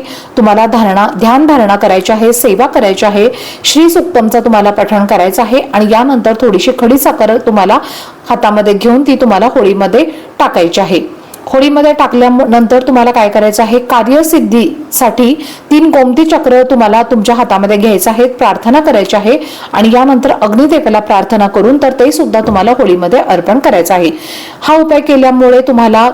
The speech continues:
लक्ष्मीची प्राप्ती होईल, लक्ष्मीची कृपा तुमच्यावरती अखंड राहील, तुमची आर्थिक स्थिती ही सुद्धा स्ट्रॉंग होईल आणि घरातलं दारिद्र्य, गरिबी, इडापिडा ही सुद्धा घरातनं संपूर्णपणे बाहेर निघून जाईल.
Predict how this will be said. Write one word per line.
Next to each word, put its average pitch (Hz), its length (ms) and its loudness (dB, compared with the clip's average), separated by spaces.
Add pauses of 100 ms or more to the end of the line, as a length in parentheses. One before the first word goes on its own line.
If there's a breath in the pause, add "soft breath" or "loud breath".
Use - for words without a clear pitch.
(100)
लक्ष्मीची 226 760 0
प्राप्ती 240 400 0
होईल, 262 280 2 (120)
लक्ष्मीची 214 520 0
कृपा 220 300 0
तुमच्यावरती 220 680 0
अखंड 202 340 -2
राहील, 226 300 2 (380 loud breath)
तुमची 262 260 2 (100)
आर्थिक 214 380 0
स्थिती 269 300 0
ही 226 160 2
सुद्धा 214 320 0
स्ट्रॉंग 254 500 0
होईल 277 300 0
आणि 208 140 -2
घरातलं 208 500 0
दारिद्र्य, 240 440 2
गरिबी, 233 500 2 (380 loud breath)
इडापिडा 240 520 0
ही 214 180 0
सुद्धा 220 260 0
घरातनं 220 400 0
संपूर्णपणे 196 680 0
बाहेर 220 280 -2
निघून 175 340 2
जाईल. 165 260 0